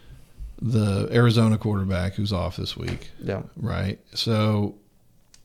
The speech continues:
Speaker 1: do I wanna play Ryan? I was looking at Ryan's floor,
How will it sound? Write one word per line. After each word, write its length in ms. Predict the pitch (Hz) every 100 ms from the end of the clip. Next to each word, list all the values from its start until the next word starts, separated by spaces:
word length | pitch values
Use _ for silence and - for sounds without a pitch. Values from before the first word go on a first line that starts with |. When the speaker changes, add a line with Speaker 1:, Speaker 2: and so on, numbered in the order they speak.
| -
Speaker 1:
do 140 | 117 110
I 80 | 101
wanna 200 | 110 104
play 220 | 107 98
Ryan? 420 | 101 104 98 95
I 60 | 98
was 140 | 101
looking 200 | 135 131
at 60 | 117
Ryan's 360 | 110 107 101 -
floor, 540 | - 156 101 95 107